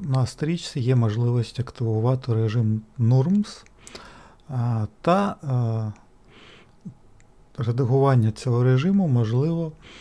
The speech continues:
з допомогою вкладинці Subdivision Sur-, Surface на командній панелі. При активації NURMS активується вкладинця Use NURMS Subdivision.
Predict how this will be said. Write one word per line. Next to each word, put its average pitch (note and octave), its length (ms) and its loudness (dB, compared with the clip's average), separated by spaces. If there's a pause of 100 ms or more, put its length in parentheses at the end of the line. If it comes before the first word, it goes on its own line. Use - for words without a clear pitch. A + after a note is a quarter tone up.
(200)
з B2 60 -2
допомогою A#2+ 500 2
вкладинці D3 720 0
Subdivision A2+ 760 -2
Sur-, A#2+ 280 -4
Surface A2+ 640 -2
на G#2 100 0
командній A2 480 0
панелі. D3 560 0 (840)
При C3+ 200 4
активації C3 720 2
NURMS B2 640 0
активується C3 640 -4
вкладинця B2 640 0
Use B2 280 -2
NURMS A#2 320 0
Subdivision. A2+ 500 -2